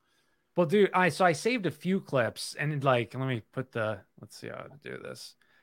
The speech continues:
But th-, it was such, like, a sham tr-, that, and so, like, people in my, like I said, in my,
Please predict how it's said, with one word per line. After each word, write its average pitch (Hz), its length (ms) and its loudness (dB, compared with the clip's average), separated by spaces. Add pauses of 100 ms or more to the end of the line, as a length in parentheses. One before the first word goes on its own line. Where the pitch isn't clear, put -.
(120)
But 151 260 2
th-, 165 200 -4
it 208 80 6
was 214 180 4
such, 240 280 0
like, 214 160 2
a 165 60 2
sham 180 500 2
tr-, - 220 -2
that, 208 240 10
and 175 120 4
so, 196 140 2
like, 180 160 6
people 190 320 2
in 165 80 0
my, 165 160 4
like 160 140 4
I 143 40 4
said, 135 240 -2
in 139 100 0
my, 143 220 2